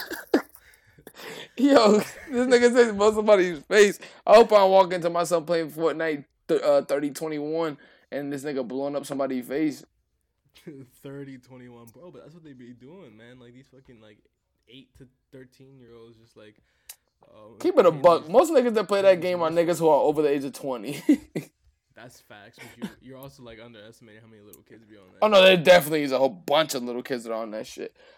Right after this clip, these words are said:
Speaker 1: Um,
Speaker 2: Why do you think their favorite artist is Travis Scott? It's 'cause he held a concert over there.
Speaker 1: I'm telling you, that, that was a great move by Travis, 'cause a lot of my little cousins that don't listen to Travis Scott or didn't even know who he was is now their favorite rapper.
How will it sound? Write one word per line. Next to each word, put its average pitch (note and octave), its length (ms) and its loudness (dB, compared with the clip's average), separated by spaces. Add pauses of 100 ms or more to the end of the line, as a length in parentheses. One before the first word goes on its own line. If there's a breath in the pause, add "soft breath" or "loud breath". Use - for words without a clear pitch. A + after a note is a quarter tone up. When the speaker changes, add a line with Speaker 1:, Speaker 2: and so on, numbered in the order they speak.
(140 soft breath)
Speaker 1:
Um, C#3+ 440 -4
Speaker 2:
Why B2 120 -20
do C#3+ 80 -20
you C#3+ 60 -20
think C#3+ 180 -20
their B2+ 100 -20
favorite A#2+ 320 -20
artist A#2+ 300 -20
is A2 60 -20
Travis G#2+ 320 -20
Scott? A2 260 -20
It's A2 100 -20
'cause A#2 160 -20
he A#2+ 100 -20
held A#2 180 -20
a E2+ 40 -20
concert G#2+ 400 -20
over E2+ 180 -20
there. E2+ 220 -20 (160)
Speaker 1:
I'm C#3 160 -6
telling D3 320 0
you, B2 60 -8
that, C#3+ 420 0
that D#3+ 240 2
was C#3 140 -4
a B2 260 -6
great C3 480 -6
move C3+ 220 -10
by A2+ 160 -6
Travis, A#2+ 400 -6
'cause G#2+ 80 -16
a C3 100 -6
lot C3 460 0
of E3+ 80 2
my E3 100 -2
little D#3+ 240 -2
cousins D#3+ 320 -4
that C#3 160 -8
don't D3+ 180 -6
listen D3+ 280 -8
to C#3 40 -10
Travis C#3 380 -6
Scott C#3+ 320 -2
or C3 140 -4
didn't C#3 220 -6
even C#3+ 120 -10
know C#3 100 -8
who C#3 120 -6
he C3+ 140 -4
was B2 320 -4
is A#2+ 140 -10
now B2+ 200 -10
their A#2+ 120 -10
favorite A2 340 -10
rapper. G#2+ 360 -12